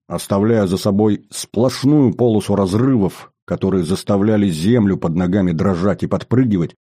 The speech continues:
прокатился прямо по немцам, попутно превращая в металлолом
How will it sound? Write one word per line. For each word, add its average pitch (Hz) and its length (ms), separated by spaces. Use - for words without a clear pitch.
прокатился 127 600
прямо 127 480
по 123 140
немцам, 107 640
попутно 113 500
превращая 104 680
в 73 100
металлолом 107 580